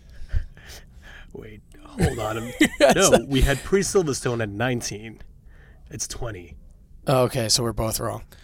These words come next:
Speaker 1: We're both wrong.
Speaker 2: <laughs>
Speaker 1: We're both wrong. Well, this is the perfect opportunity for me to introduce F Knowles here in New York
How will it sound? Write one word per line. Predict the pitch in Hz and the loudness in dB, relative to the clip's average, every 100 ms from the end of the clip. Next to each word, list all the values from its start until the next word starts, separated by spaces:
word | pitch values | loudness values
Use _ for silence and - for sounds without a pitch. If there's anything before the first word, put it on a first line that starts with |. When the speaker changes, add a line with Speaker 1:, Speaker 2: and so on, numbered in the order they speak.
| - | -14
Speaker 1:
We're | 104 | -10
both | 95 - | -10 -4
wrong. | 131 151 82 - | 4 4 4 2
Speaker 2:
<laughs> | 247 - | 4 2
Speaker 1:
We're | 113 | 0
both | 107 107 - | 0 -2 -4
wrong. | 101 95 104 - - - 147 | -4 -8 -10 -10 -10 -6 0
Well, | 160 151 - | 2 2 -2
this | 170 | -2
is | 175 | 0
the | |
perfect | 143 131 143 139 | 2 4 4 4
opportunity | 139 143 - 143 131 | 2 0 0 0 2
for | 131 | 0
me | 127 131 | 0 0
to | 131 | -2
introduce | 135 139 120 117 117 - - - - - - | -4 -2 0 0 -2 -6 -12 -18 -20 -16 -10
F | 135 | -8
Knowles | 151 123 117 110 | -6 -4 -4 -6
here | 127 117 | -4 -4
in | 110 | -6
New | 110 | -6
York | 113 175 185 160 - | -4 -2 -2 -4 -8